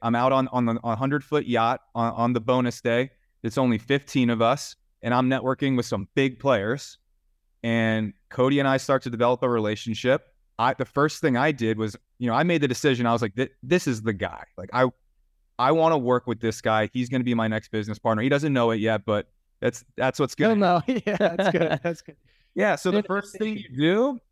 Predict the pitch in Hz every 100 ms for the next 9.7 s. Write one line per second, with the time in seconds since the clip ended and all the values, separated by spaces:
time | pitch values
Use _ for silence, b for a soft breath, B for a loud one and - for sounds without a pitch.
0 | _ _ _ - 147 156 180 170 165 156
1 | 220 185 156 - - 190 135 147 254 127
2 | 123 101 92 127 165 - 165 226 220 160
3 | 127 139 185 196 202 196 208 220 233 147
4 | 143 _ 147 139 156 147 - 156 147 127
5 | 113 139 185 202 127 - 147 131 131 135
6 | 123 127 117 _ _ _ - 151 208 214
7 | 190 165 208 185 131 117 113 104 101 95
8 | 113 127 127 - 131 156 156 - 135 139
9 | 175 165 208 175 92 _